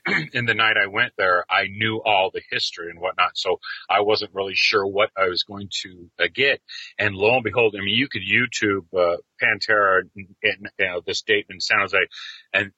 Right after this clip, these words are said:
they were fantastic. He was fantastic. I guess I was lucky as hell because, yeah,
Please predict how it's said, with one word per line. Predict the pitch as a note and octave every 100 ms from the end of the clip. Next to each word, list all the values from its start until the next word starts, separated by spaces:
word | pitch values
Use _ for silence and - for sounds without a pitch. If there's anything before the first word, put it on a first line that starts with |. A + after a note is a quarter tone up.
| -
they | B2+
were | G2+
fantastic. | - F#2 F#2 G2 F2 - F#2+
He | - C#3+
was | A2+ -
fantastic. | - G#2 F#2+ F#2 G2 F2+ - F#2 E2+
I | G#2 G2
guess | G#2 -
I | G2+
was | F2 F#2+
lucky | G#2 G#2 G2+
as | F#2 G2+
hell | F#2 E2+
because, | - E2+
yeah, | G2+ F#2+